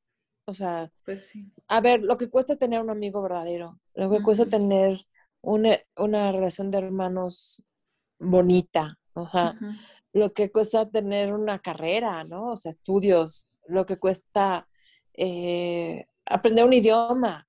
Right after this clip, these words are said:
Speaker 1: o sea,
Speaker 2: Ujú.
Speaker 1: no lo tienes todo, ¿no?
Speaker 2: Ujú.
Speaker 1: No,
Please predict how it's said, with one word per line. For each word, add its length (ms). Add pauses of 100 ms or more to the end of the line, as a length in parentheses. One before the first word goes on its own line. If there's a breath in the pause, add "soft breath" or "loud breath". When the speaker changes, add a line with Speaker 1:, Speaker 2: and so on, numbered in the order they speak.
Speaker 1:
o 60
sea, 180
Speaker 2:
Ujú. 500
Speaker 1:
no 80
lo 120
tienes 360
todo, 580 (920)
¿no? 240
Speaker 2:
Ujú. 200 (540)
Speaker 1:
No, 240